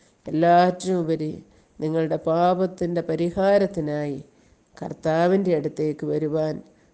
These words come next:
കർത്താവ് സകലരെയും വിളിച്ചുകൊണ്ടിരിക്കുകയാണ്." അവൻ്റെ അടുക്കിലേക്ക് ചെല്ലുന്നവരാരും നിരാശിതരായി പോവുകയില്ല. അവർക്ക് അവൻ എപ്പോഴും ആശ്രയമായി കോട്ടയായിരിക്കുമെന്നുള്ള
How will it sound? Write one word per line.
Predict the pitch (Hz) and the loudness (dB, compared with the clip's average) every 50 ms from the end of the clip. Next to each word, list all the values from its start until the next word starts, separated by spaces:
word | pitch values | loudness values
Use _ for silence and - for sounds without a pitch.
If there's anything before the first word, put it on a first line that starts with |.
| _ - | _ -10
കർത്താവ് | - 165 147 156 - - 160 156 160 160 160 160 170 165 151 - - - - _ _ _ - - | -6 -6 -6 -6 -4 -4 -2 0 0 0 2 2 0 -2 -2 -6 -10 -18 -20 _ _ _ -16 -10
സകലരെയും | - - 165 165 160 165 180 175 175 175 170 175 175 175 180 180 185 185 180 185 | -4 -2 -2 0 0 0 0 2 2 2 2 2 2 2 4 4 2 2 2 0
വിളിച്ചുകൊണ്ടിരിക്കുകയാണ്." | 180 170 170 160 - - 156 147 147 139 - - - - - 104 - - - - - - - - _ _ _ - - - - - _ - | 0 -2 -2 -2 -4 -4 -4 -4 -6 -6 -8 -12 -14 -14 -16 -18 -18 -18 -18 -20 -20 -20 -20 -20 _ _ _ -20 -20 -20 -20 -20 _ -6
അവൻ്റെ | - 151 165 170 160 165 | -2 -2 0 0 0 0
അടുക്കിലേക്ക് | 160 160 165 156 - 170 160 165 170 160 170 165 | 0 0 -2 -4 -4 -4 -2 0 -2 -2 -2 -6
ചെല്ലുന്നവരാരും | 165 - 165 160 160 165 165 165 165 165 165 151 151 156 156 160 156 156 156 156 156 170 - - _ _ - - - - - | -4 -4 -4 -2 -2 -2 0 0 0 0 0 0 0 0 0 0 0 -2 -2 -4 -6 -6 -12 -20 _ _ -20 -20 -20 -14 -6
നിരാശിതരായി | - 160 165 180 180 185 190 196 190 - 214 202 196 190 185 170 170 | -2 0 2 4 4 4 4 4 2 0 0 0 2 2 2 2 0
പോവുകയില്ല. | 165 165 165 156 156 160 156 156 156 151 151 147 156 160 - - - _ _ _ _ _ _ - _ _ - | -2 -2 -4 -2 -2 -2 -2 -2 -2 -4 -4 -6 -8 -10 -12 -16 -20 _ _ _ _ _ _ -20 _ _ -2
അവർക്ക് | 160 170 185 190 185 190 - 202 196 190 180 180 - - - | 0 2 2 0 -2 -2 2 2 4 4 2 0 -4 -10 -4
അവൻ | - 170 180 190 190 | -2 0 0 2 2
എപ്പോഴും | 190 185 190 190 - 202 208 214 214 208 202 196 170 - - - - | 0 -2 -2 -4 0 4 6 6 6 6 4 2 0 -2 -8 -10 -6
ആശ്രയമായി | 160 170 185 196 196 - - 214 202 196 190 180 170 165 160 156 156 156 | -2 0 0 0 -2 -2 -2 -2 0 0 0 0 0 -2 -2 -4 -4 -6
കോട്ടയായിരിക്കുമെന്നുള്ള | 156 - - 185 185 190 190 185 202 190 175 160 156 160 160 156 160 156 - - 156 156 156 151 151 151 151 | -8 -6 -2 -2 -2 -2 -2 -2 -2 0 0 0 0 -2 -2 -4 -6 -8 -8 -6 -6 -4 -4 -4 -4 -4 -4